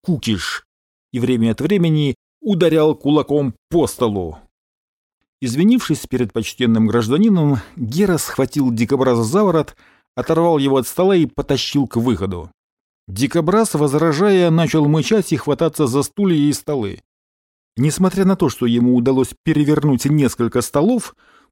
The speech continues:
причем один из них упал на землю вместе с рыбаками,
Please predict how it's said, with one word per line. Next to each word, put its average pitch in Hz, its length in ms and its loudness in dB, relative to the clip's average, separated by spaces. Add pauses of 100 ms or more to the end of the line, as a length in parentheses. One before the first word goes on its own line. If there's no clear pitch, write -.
причем 131 500 2
один 123 440 0
из 143 120 0
них 208 220 2
упал 190 340 2
на 185 140 4
землю 180 420 4
вместе 151 480 0
с - 80 -4
рыбаками, 156 720 0